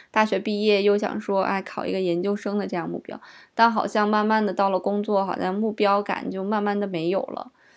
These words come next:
就感觉人生好像就这样了，就这样吧。虽然，虽然我也感觉到了想做的事情，嗯，很难去做，就是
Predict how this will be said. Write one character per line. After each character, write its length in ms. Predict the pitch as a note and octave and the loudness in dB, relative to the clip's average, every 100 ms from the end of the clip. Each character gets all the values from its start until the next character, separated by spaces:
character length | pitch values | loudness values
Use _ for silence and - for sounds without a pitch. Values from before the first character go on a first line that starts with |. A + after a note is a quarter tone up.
| _ _ | _ _
就 80 | |
感 220 | G#3 F#3+ F3 | 0 0 2
觉 160 | F#3 | 0
人 180 | F3+ F3+ | 2 0
生 200 | G#3+ G#3+ | 0 -2
好 120 | A#3+ | -2
像 240 | - F#3+ G3 | -4 -4 -2
就 140 | A3 | -2
这 140 | A#3 | 0
样 200 | A#3+ C4+ | 0 -2
了， 80 | A3+ | -4
就 140 | G#3 B3 | -4 -2
这 120 | C#4+ | 0
样 200 | F4 C#4 | 2 2
吧。 320 | - - A3 - _ | 0 -4 -8 -18 _
虽 320 | - - D#4 D#4+ | -14 0 4 6
然， 280 | C4 G3 | 6 6
虽 200 | A3 B3+ | 4 6
然 260 | B3 G3 F#3+ | 8 6 4
我 120 | F#3+ | 2
也 100 | G3 | 2
感 220 | G#3+ D3+ | 2 -2
觉 160 | - F3 | 0 -2
到 180 | G3+ G3 | 0 0
了 100 | G3 | -2
想 280 | - - G#3 | -2 -4 -2
做 180 | A#3+ | 0
的 100 | G#3+ | 2
事 240 | G#3+ - A#3 | 0 -2 -6
情， 240 | - E3+ E3 - - - _ | -2 -6 -6 -18 -20 -20 _
嗯， 360 | - G3 F#3 F#3 | -6 -2 -2 -4
很 280 | G#3+ A3 F#3+ | -2 0 0
难 320 | F#3 - F3 | 0 0 -2
去 200 | G#3 C4+ | 0 -2
做， 320 | A#3+ C#4 A3 | 0 2 4
就 140 | G3+ A#3 | 4 0
是 320 | A3 G#3 F#3+ | 2 2 0